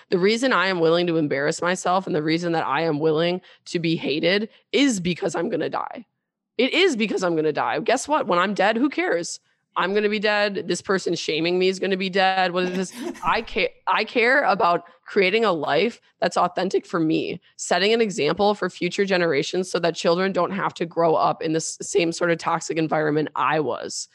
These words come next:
Speaker 1: And not just my parents, you know, the, the school system, the, the community, there was just so much fakeness, you know, so much, um, keeping up with the Joneses
Speaker 2: Yeah, of
Speaker 1: and this,
Speaker 2: course.
Speaker 1: and this sort of energy. So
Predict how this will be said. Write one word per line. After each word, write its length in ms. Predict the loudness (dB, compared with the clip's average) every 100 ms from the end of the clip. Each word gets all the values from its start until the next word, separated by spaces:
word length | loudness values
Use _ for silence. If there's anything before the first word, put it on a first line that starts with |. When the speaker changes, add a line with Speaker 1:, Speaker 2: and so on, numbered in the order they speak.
| _ -4
Speaker 1:
And 100 | 0
not 200 | 0 -2
just 180 | -6 -6
my 120 | -6
parents, 460 | -6 -6 -6 -8 -4
you 60 |
know, 160 | -2 0
the, 220 | 2 0 -4 -14 -8
the 60 |
school 280 | -6 -2 -2
system, 520 | -2 -8 -4 -2 0
the, 80 | 0
the 340 | -2 2 2 2
community, 600 | -4 -2 -4 -4 -6 -6
there 100 | -6
was 160 | -10
just 240 | -12 -16 -20 _ _
so 220 | -10 -6
much 240 | -4 -6 -4
fakeness, 500 | -6 -6 -12 -12 -10
you 60 |
know, 100 | -8
so 220 | -8 -6 -4
much, 400 | -4 -6 -16 -20 _ _ -6
um, 520 | -2 0 -2 -6 -10 -16 -20 _ _ _
keeping 320 | -2 0 2
up 100 | 0
with 120 | 0 -4
the 60 |
Joneses 800 | -2 0 2 0 -2 -8 -10 -14
Speaker 2:
Yeah, 100 | -18
of 40 | -8 -2
Speaker 1:
and 120 | 2
this, 120 | 2
Speaker 2:
course. 60 | 2
Speaker 1:
and 180 | 0 2
this 160 | 0
sort 180 | 0 2
of 100 | 2 0
energy. 460 | -2 -2 -4 -8
So 400 | -6 -2 0 -2